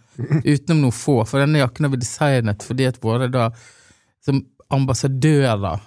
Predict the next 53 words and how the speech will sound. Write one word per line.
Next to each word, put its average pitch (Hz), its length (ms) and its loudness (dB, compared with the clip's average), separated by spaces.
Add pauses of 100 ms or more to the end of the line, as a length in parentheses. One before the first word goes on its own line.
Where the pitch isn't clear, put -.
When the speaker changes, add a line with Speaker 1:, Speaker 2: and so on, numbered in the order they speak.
(580)
Speaker 2:
by 120 160 0
blood, 110 560 0 (920)
Speaker 1:
De. 104 80 -16 (320)
Speaker 2:
de 151 220 0
kjøper 120 280 0
Speaker 1:
De, 107 120 -2
Speaker 2:
den.» 98 280 -2
Speaker 1:
det 98 100 -2
er 90 60 -10
de 117 540 -2
Speaker 2:
Ja. 123 100 2
Speaker 1:
som 101 120 0
forstår 92 420 -2
dette. 76 400 -6
Speaker 2:
Så 196 80 0
derfor 226 240 -2
så 214 120 2
fikk - 280 -4
vi 208 180 0
en, 180 120 0
<laughs> 320 240 2
en 302 200 2
god 359 280 2
kontakt - 560 -2
som 147 120 -4
vi 127 60 -4
har 131 80 -2
holdt 143 240 -4 (260)
på. 135 220 -4 (680)
Speaker 1:
Ja, 131 100 2
det 160 100 2
er 196 60 2
Speaker 2:
Ikke 202 80 2
Speaker 1:
fint. 120 100 0
Speaker 2:
nær 208 240 0
venn. 110 340 -2 (100)
Speaker 1:
Nei. 127 420 0
Speaker 2:
Det 147 160 -6
er, 131 220 -2 (140)
er 131 180 -2
det 139 140 0
ikke - 140 -8
den 139 160 0
kategorien? 107 400 -8
Speaker 1:
Nei, 120 160 0
nei, 110 140 0
nei, 92 160 -2
men 123 240 0
en, 120 240 2
eh, 110 420 0
et 113 100 -2
nytt 151 200 0
bekjentskap. 110 640 -2